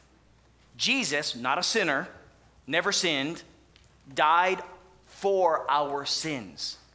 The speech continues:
He is the propitiation of our sins. He stood in our place. He took the fall for us, so to speak. And now he's telling us,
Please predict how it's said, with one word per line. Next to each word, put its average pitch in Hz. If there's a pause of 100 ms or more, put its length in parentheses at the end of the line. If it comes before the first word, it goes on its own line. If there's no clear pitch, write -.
(460)
He 185
is 196
the 180
propitiation 185 (100)
of 180
our 143
sins. - (540)
He 196
stood 190
in 170
our 190
place. 185 (880)
He 240
took -
the 190
fall 190
for 147
us, -
so 147
to 123
speak. - (2750)
And 117
now 131
he's 165
telling 156
us, 120